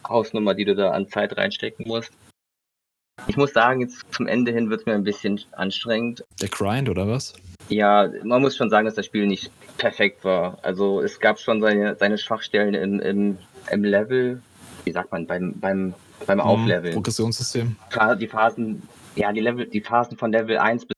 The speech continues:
Speaker 1: zwanzig sind super toll und dann kommt so eine große Lücke, wo es nicht so viele Quests gibt und wo man viel reisen muss und das ist nervig
Speaker 2: Ja, das
Speaker 1: ist.
Speaker 2: typische M M O-Problem.
Speaker 1: Genau, und dann gibt's diese Phase bei Level fünfzig halt nochmal und jetzt ist man da so, äh, macht man immer dasselbe, grindet man dieselben Mobs oder reist man durch die Welt und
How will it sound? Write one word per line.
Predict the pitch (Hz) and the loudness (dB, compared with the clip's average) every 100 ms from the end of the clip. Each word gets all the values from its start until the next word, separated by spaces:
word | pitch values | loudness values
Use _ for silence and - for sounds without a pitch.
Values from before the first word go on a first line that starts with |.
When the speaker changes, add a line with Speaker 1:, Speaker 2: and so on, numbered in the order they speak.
| - | -6
Speaker 1:
zwanzig | 113 120 127 127 | -4 -2 -4 -8
sind | 110 98 | -6 -6
super | 120 98 | -4 -4
toll | - 123 151 | 0 2 2
und | 143 110 | 2 0
dann | 107 107 110 | -2 -4 -4
kommt | 120 107 | -6 -2
so | 107 | 0
eine | 104 | 0
große | 120 113 120 | -2 -2 -2
Lücke, | 131 123 | -2 -2
wo | 113 | -4
es | - | -4
nicht | 107 | -4
so | 104 | -4
viele | 104 90 | -2 -4
Quests | - 139 - - | -2 -6 -6 -6
gibt | - 110 | -6 -2
und | 107 | 0
wo | |
man | 98 92 | 0 -2
viel | 107 98 | -4 -2
reisen | 65 65 90 131 | -2 -4 -4 -4
muss | 127 | -2
und | 101 | -2
das | 90 | -2
ist | 85 - | -2 -2
nervig | 123 131 | 0 0
Speaker 2:
Ja, | 98 | 0
das | 101 | -2
Speaker 1:
ist. | - | -4
Speaker 2:
typische | 120 120 - 120 110 | -4 -6 -2 -2 -2
M | 107 110 | -2 -2
M | |
O-Problem. | 95 113 - 104 104 120 - - - | -2 -4 -4 -2 -2 -2 -6 -20 -4
Speaker 1:
Genau, | 120 117 113 | -2 0 -2
und | 113 | 0
dann | 120 123 | -2 -2
gibt's | 131 | -2
diese | 131 131 | -2 0
Phase | 135 131 127 | 2 2 2
bei | 120 | 0
Level | 117 120 | 0 -2
fünfzig | - 117 - - - | -4 -6 -6 -8 -4
halt | 104 | -2
nochmal | 95 95 104 98 | -2 -2 -4 -2
und | 95 | -2
jetzt | 95 - | -4 -4
ist | 107 104 | -6 -4
man | 104 | -2
da | 101 | -2
so, | 98 107 104 101 98 | 0 -2 -2 -4 -6
äh, | - | -6
macht | 73 - | -6 -2
man | 107 | -2
immer | 98 | 0
dasselbe, | 95 92 117 139 131 | 0 2 0 2 0
grindet | 104 113 117 104 | 2 0 0 -4
man | 95 | -4
dieselben | 98 98 98 | -2 -2 -2
Mobs | 139 147 - | -4 -4 -6
oder | 92 98 101 | -2 -2 0
reist | - - | 0 0
man | 104 | -2
durch | 90 - | -4 -4
die | 104 | -4
Welt | 117 113 | -2 -2
und | 110 | -2